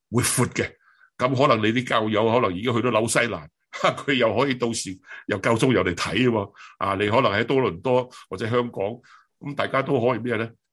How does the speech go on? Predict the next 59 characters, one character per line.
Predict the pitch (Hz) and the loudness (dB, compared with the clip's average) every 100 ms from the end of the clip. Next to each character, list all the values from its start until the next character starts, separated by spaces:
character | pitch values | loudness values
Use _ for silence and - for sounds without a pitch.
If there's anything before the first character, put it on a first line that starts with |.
| - | -8
心 | - - 214 190 175 170 165 120 | -4 0 0 0 -4 -2 -2 -2
連 | 87 85 | -4 -2
心。 | - 135 - - _ | 0 0 -2 -14 _
啊， | - 175 | 2 2
原 | 131 110 | 2 -4
來 | 104 - | -8 -4
超 | - 220 220 208 | -4 -2 -2 0
時 | - 101 104 | 0 -2 -2
空 | 156 170 165 - - - - | -2 -2 -6 -12 -20 -12 -2
都 | 185 147 | 0 0
能 | 92 | -2
夠 | 101 | -2
係 | 101 | -4
心 | 85 131 113 | -2 -2 -2
連 | 82 | -6
心 | 73 92 | -6 -8
嘅。 | 85 78 - - - | -8 -12 -16 -20 -16
所 | - 156 | -2 0
以 | 151 | 2
呢， | 147 131 | 0 0
教 | 143 123 | -2 0
會 | 131 | 0
能 | 101 | -2
夠 | 98 | -4
走 | 98 95 | -6 -8
出 | - | -8
平 | 78 | -12
台。 | 71 - - - - | -16 -18 -20 -10 -4
咁 | 151 | -2
呢 | 185 | 2
個 | 165 | 2
走 | 143 143 | 2 2
出 | |
平 | 160 95 | 0 -2
台 | 92 | -2
嘅 | 98 | -2
時 | - | -2
候 | 87 | -2
就 | 87 | -6
係 | 80 | -4
咩 | 104 | -4
呢？ | 95 104 _ _ _ _ _ - | -4 -8 _ _ _ _ _ -2
將 | - 160 160 156 160 - - | 4 6 4 2 -6 -10 -8
你 | 101 104 117 | -2 0 0
教 | - 127 | 0 2
會 | 123 143 | 4 4
可 | 127 | 4
能 | 117 92 | 2 0
你 | |
得 | 101 123 | 0 -2
一 | |
百 | 120 98 | 0 -2
人， | 87 67 - _ _ _ | -2 -6 -14 _ _ _
可 | - | -2
能 | 139 | 0
得 | 127 | 0
幾 | 117 110 | -2 -2
十 | - | -2
人， | 80 | -6